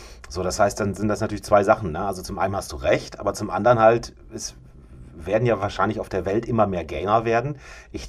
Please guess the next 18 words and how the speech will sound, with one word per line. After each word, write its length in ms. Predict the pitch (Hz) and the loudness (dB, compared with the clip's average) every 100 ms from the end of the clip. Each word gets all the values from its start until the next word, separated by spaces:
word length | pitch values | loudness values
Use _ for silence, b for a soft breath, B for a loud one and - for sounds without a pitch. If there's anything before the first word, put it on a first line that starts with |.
| - | -14
schätze 400 | - 110 104 107 | -6 -2 -2 -2
zum 160 | 95 98 | -6 -2
Beispiel, 320 | 98 107 98 | -2 0 -2
dass 220 | 92 90 | 0 -2
die 120 | - 80 | -4 -14
Chinesen 600 | - 82 78 95 123 127 | -10 -8 -4 -4 0 2
jetzt 260 | 131 131 | 2 0
auch, 360 | - - 143 - | -2 0 0 0
äh, 520 | 131 135 139 131 87 | 2 4 4 4 0
immer 260 | 120 131 131 | -2 2 2
stärker 440 | - 131 131 135 | 4 2 4 4
in 140 | 127 131 | 4 0
diesen 220 | 131 127 | -4 0
Markt, 440 | 123 139 - - - | 2 0 -2 -16 -6
äh, 100 | 127 | -2
reinkommen 800 | 127 123 131 - - - - - | 2 4 2 -4 -8 -4 -2 -2
als 240 | - - | -4 -4
Konsumenten. 720 | 143 135 135 135 135 151 | -6 -4 -2 -2 -2 -8